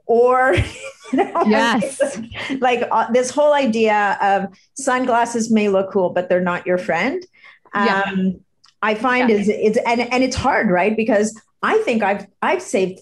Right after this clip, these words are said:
Speaker 1: thousands of dollars over the last X number of years that I've stopped wearing sunglasses in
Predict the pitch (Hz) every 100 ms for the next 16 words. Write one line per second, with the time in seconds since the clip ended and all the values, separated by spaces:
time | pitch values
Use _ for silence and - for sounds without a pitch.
0 | - - 214 214 214 214 185 180 185 180
1 | 190 165 180 175 175 175 175 160 165 -
2 | - 196 - 214 190 180 180 180 180 175
3 | 165 - 180 175 165 160 170 - 254 240
4 | - - 180 180 - 190 190 185